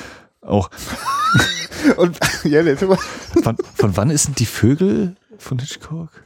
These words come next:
Speaker 2: Auch sechziger, aber ich weiß nicht.
Speaker 1: Äh, weil ich
Speaker 2: Ja.
Speaker 1: grad so dran denken musste, weil wir es mal im Seminar hatten, ähm, wenn, wenn es losgeht bei den Vögeln, die Autofahrt und da sind irgendwie zwei Vögel hier, die Papageien oder so und da ist ja mit Farbsymbolik bei Hitchcock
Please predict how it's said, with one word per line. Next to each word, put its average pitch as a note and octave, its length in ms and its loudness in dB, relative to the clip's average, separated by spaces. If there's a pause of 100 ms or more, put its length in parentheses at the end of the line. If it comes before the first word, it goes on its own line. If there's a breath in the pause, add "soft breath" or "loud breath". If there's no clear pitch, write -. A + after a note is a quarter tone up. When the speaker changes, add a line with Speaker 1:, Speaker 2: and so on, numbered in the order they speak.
Speaker 2:
Auch C#3 160 2
sechziger, E3+ 540 2
aber D3+ 120 6
ich B2 100 -2
weiß A2+ 220 2
nicht. G#2+ 160 -2
Speaker 1:
Äh, G#2 280 6
weil G#2+ 100 4
ich G2+ 60 0
Speaker 2:
Ja. G2+ 60 0
Speaker 1:
grad A#2+ 140 0
so A#2+ 80 2
dran A2 160 6
denken A#2+ 160 2
musste, A2+ 220 0
weil G2 80 2
wir G2+ 40 4
es F#2+ 120 0
mal G#2+ 100 6
im G#2+ 80 4
Seminar G2+ 420 2
hatten, A#2 380 2
ähm, F#2+ 680 4
wenn, G2+ 460 4
wenn F2+ 400 2
es - 100 -6
losgeht A2+ 360 2
bei A2 100 4
den G2 80 4
Vögeln, A2 300 2
die G2 200 4
Autofahrt A2+ 600 0
und G2 120 2
da G2 60 4
sind F#2+ 160 2
irgendwie G2 160 4
zwei G2 220 2
Vögel A2+ 380 4
hier, A2+ 140 2
die G2+ 160 0
Papageien G2 540 0
oder G#2+ 140 2
so A2 160 2
und G2+ 100 4
da F2 60 2
ist E2+ 80 2
ja G2 80 4
mit F#2+ 100 2
Farbsymbolik A#2 600 0
bei A2 100 2
Hitchcock - 400 -2